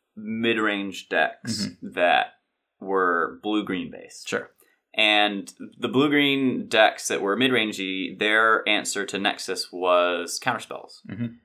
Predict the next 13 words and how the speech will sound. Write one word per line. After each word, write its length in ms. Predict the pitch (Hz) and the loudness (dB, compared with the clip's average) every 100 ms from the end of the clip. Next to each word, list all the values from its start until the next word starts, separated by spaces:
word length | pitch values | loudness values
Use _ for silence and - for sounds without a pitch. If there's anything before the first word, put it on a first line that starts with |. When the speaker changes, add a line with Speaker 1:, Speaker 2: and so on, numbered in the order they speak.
| _ _ | _ _
Speaker 1:
And 500 | 107 104 95 95 87 - - | 0 2 2 -2 -10 -16 -16
we, 640 | 104 117 123 123 120 - - _ _ _ - | -4 0 2 2 0 -2 -10 _ _ _ 0
everybody 420 | 123 143 127 117 | 2 4 4 2
in 100 | 107 | 2
Lotus 220 | 95 95 | 0 -2
Box 440 | - 82 - - - _ _ | -2 -2 -4 -14 -20 _ _
was 460 | - 95 87 - - | -6 -2 -2 -2 -6
super 460 | - - 139 110 98 | -4 0 0 2 0
excited 460 | - 92 80 73 | 0 -2 -2 -6
for 140 | - 87 | -8 -4
Veil 260 | 90 78 | -2 -2
of 100 | - | -6
Summer. 320 | - 58 - | -12 -14 -14